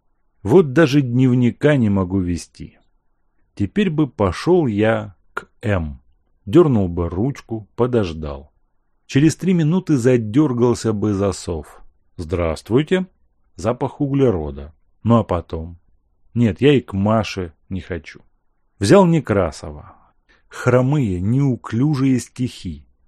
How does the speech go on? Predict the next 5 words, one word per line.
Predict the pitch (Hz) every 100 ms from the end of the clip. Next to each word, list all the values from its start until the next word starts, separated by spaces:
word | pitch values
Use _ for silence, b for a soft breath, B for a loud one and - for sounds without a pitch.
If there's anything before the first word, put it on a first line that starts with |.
| _
Какой | - - 151
черт | - 139 -
стихи? | - - 139 - - 82 - _ _
Газетные | 107 131 117 107 135 - 120 113
фельетоны. | - 113 104 110 107 95 85 73